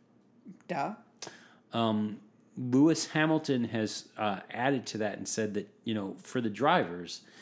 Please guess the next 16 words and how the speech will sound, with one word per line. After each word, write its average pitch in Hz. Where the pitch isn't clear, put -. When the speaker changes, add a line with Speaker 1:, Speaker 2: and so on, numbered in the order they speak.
Speaker 2:
they 117
know 170
better 127
than 107
anybody 113
which 98
track 117
the 104
drivers 101
can 95
overtake 104
on 95
and 95
which 90
we 90
can't. -